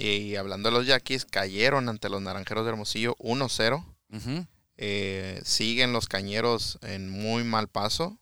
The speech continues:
Speaker 1: ya con el nuevo timonel, eh,
Speaker 2: ¿Los
Speaker 1: Víctor,
Speaker 2: Cañeros?
Speaker 1: Víctor Bojorquez.
Speaker 2: ¿Qué nos estás hablando de, de Yaquis?
Speaker 1: Sí, sí, pero ya.
Speaker 2: Ya, Yaquis le-, Yaquis cayó, ganó Naranjeros uno cero.
Speaker 1: Sí, cayó uno cero ante los Naranjeros de Hermosillo.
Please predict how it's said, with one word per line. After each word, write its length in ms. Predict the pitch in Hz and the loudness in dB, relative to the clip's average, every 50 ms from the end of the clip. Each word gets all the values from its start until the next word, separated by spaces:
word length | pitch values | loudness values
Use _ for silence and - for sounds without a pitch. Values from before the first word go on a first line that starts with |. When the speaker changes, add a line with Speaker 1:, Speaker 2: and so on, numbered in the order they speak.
| _ _ _ _ _ | _ _ _ _ _
Speaker 1:
ya 280 | _ 151 107 104 104 104 | _ -8 0 2 2 2
con 340 | - - 120 117 113 110 - | 2 2 2 2 2 0 -2
el 300 | - 104 107 104 101 101 | -6 -6 -6 -6 -4 -4
nuevo 200 | 104 104 107 110 | -2 -2 -2 -2
timonel, 600 | - - 110 104 104 104 104 104 104 107 110 131 _ _ _ _ _ _ _ _ _ _ _ _ _ | -4 -4 -4 -4 -4 -2 -2 -2 -4 -4 -6 -10 _ _ _ _ _ _ _ _ _ _ _ _ _
eh, 480 | - 120 120 117 117 - - - - - - | -14 -12 -10 -10 -10 -8 -10 -10 -10 -12 -12
Speaker 2:
¿Los 100 | - - | -12 -6
Speaker 1:
Víctor, 300 | 107 113 120 113 113 - | 0 2 4 4 4 4
Speaker 2:
Cañeros? 480 | 131 120 113 120 127 139 170 202 202 | 4 2 4 4 4 4 4 2 0
Speaker 1:
Víctor 300 | - 107 - - 120 120 | -2 -6 -4 0 0 0
Bojorquez. 640 | 107 104 101 - 104 107 - - - 80 - - - - - | 0 0 -2 -2 -2 -2 -2 -4 -6 -6 -6 -8 -10 -12 -6
Speaker 2:
¿Qué 80 | - 160 | -2 0
nos 80 | 165 156 | 2 4
estás 80 | 180 | 6
hablando 220 | 175 180 175 175 180 175 156 139 127 | 6 6 6 8 8 10 10 10 8
de, 100 | 113 120 117 | 8 6 4
de 80 | 113 | 6
Yaquis? 440 | 113 135 147 - - 208 - - - - _ | 6 6 6 6 4 0 -4 -4 -6 -10 _
Speaker 1:
Sí, 240 | _ - - 139 147 | _ -6 -4 -4 -4
sí, 120 | 143 147 147 | -4 -6 -6
pero 200 | - - - 120 | -6 -4 -4 -4
ya. 300 | 113 117 120 123 123 127 - _ _ - | -2 -4 -4 -6 -8 -12 -16 _ _ 2
Speaker 2:
Ya, 120 | 143 135 | 4 6
Yaquis 280 | 123 127 151 - - 170 | 8 8 6 6 6 6
le-, 140 | 156 139 | 6 6
Yaquis 260 | 131 151 160 - 190 - | 8 6 6 6 4 4
cayó, 360 | - 151 147 156 165 185 190 | 6 8 10 12 12 12 12
ganó 200 | 160 147 151 160 | 10 8 8 8
Naranjeros 400 | 175 175 156 127 151 165 170 135 | 8 8 8 8 8 6 6 6
uno 140 | 170 165 156 | 6 4 6
cero. 340 | - 143 117 95 - - _ _ _ _ | 6 6 6 4 2 -6 _ _ _ _
Speaker 1:
Sí, 300 | - - - 120 113 101 | -6 -2 0 2 2 2
cayó 320 | - 107 104 104 104 107 | 0 -2 0 2 2 2
uno 220 | 113 120 123 131 | 4 4 2 2
cero 340 | 127 - 135 127 131 131 127 | 2 4 4 6 6 6 4
ante 220 | 120 117 - - 113 | 4 0 -2 -4 -6
los 100 | 101 101 | -4 -4
Naranjeros 420 | 101 95 95 101 - - 120 123 | -4 -4 -6 -4 -2 0 0 2
de 40 | 120 | 2
Hermosillo. 520 | 110 107 104 - - 147 160 185 202 220 | 2 0 0 0 0 0 2 2 0 -2